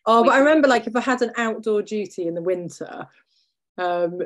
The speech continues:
Speaker 1: they were so lovely. I would, like, run into the staff room and they'd have a cup of tea ready for me, and I'd take
Speaker 2: Hmm.
Speaker 1: it outside and be like, "Oh, I've got my cup of tea, but I've got my outside duty," which is really nice. Yeah.
Speaker 2: So
Speaker 1: Um,
Speaker 2: I
Speaker 1: I was just thinking, though, so all of this, I think it feeds into a bigger question,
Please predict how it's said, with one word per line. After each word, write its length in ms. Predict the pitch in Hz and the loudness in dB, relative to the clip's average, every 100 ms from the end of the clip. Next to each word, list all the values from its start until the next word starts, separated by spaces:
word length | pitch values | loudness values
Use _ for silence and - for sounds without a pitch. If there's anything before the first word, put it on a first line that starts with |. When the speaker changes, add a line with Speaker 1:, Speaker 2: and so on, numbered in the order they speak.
| - | 2
Speaker 1:
they 100 | 214 | 4
were 120 | 233 | 4
so 360 | 233 - 233 233 | 2 0 4 6
lovely. 320 | 220 180 151 | 4 2 -2
I 140 | 165 | -2
would, 120 | 180 | -2
like, 160 | 190 196 | -4 -8
run 240 | 196 214 202 | -2 0 0
into 180 | 196 190 | -2 -8
the 80 | |
staff 320 | - 190 160 180 | -12 -10 -10 -6
room 100 | 160 | -2
and 100 | 165 | 0
they'd 120 | 185 | 0
have 200 | - 226 | 0 2
a 60 | |
cup 160 | 226 214 | 2 0
of 80 | 208 | 0
tea 240 | 254 208 190 | 2 2 4
ready 280 | 214 208 | 2 2
for 300 | 214 185 170 | 0 0 -2
me, 140 | 170 165 | 0 -4
and 80 | 170 | -4
I'd 160 | - | -8
take 220 | - 233 | 0 0
Speaker 2:
Hmm. 80 | 294 | 0
Speaker 1:
it 80 | - 190 | -6 -8
outside 640 | 180 _ 190 170 190 180 | -8 _ -6 -6 -8 -10
and 180 | 190 190 | -12 -14
be 100 | - - | -16 -16
like, 220 | - - | -16 -14
"Oh, 260 | 392 403 370 | -12 -8 -8
I've 60 | |
got 140 | 339 262 | -6 -6
my 80 | 247 | -6
cup 240 | 233 226 | -6 -8
of 100 | 233 | -8
tea, 160 | 208 202 | -6 -6
but 140 | 190 | -8
I've 100 | 190 | -8
got 120 | 185 | -10
my 100 | 170 | -8
outside 320 | 175 180 165 | -12 -10 -10
duty," 320 | 165 160 - 214 | -10 -12 -6 2
which 180 | 262 | 2
is 100 | 247 | 2
really 200 | 214 175 | -2 -2
nice. 240 | 147 151 - _ _ _ | -4 -6 -12 _ _ _
Yeah. 240 | 165 147 - _ _ _ - | -10 -10 -12 _ _ _ -10
Speaker 2:
So 120 | - | 0
Speaker 1:
Um, 40 | 285 | 2
Speaker 2:
I 60 | 254 | 2
Speaker 1:
I 40 | |
was 260 | 330 277 679 | 0 -4 4
just 180 | 494 480 | 4 6
thinking, 340 | 453 370 311 | 2 2 4
though, 200 | 220 170 | 4 2
so 160 | 180 277 | 2 2
all 300 | 330 392 403 | 4 4 4
of 80 | 349 | 4
this, 240 | 240 - | 2 2
I 180 | 247 302 | 0 2
think 260 | 285 220 - - | 2 0 -2 -12
it 300 | 214 262 247 | -4 -2 -2
feeds 400 | - 330 330 330 | -2 0 2 2
into 240 | 233 220 | 0 -2
a 40 | 202 - | -4 2
bigger 300 | 240 226 220 | 4 4 2
question, 800 | 220 202 - - - - 160 170 | 0 -4 -4 -12 -16 -14 -14 -16